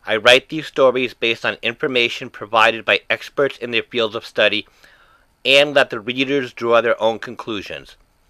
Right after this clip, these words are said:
That's about all I have for today.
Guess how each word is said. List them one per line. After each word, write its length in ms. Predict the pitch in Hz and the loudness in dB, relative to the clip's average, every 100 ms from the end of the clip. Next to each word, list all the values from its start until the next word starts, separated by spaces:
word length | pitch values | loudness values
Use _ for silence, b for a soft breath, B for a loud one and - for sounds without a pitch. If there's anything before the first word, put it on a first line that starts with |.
| _ _ _ b b b b - | _ _ _ b b b b -2
That's 240 | 127 143 | 2 2
about 280 | 180 156 139 - | 4 6 6 6
all 240 | 131 135 | 4 6
I 100 | 131 | 4
have 260 | 123 120 - | 4 2 0
for 80 | |
today. 540 | 127 - 110 104 101 | -12 -6 2 2 2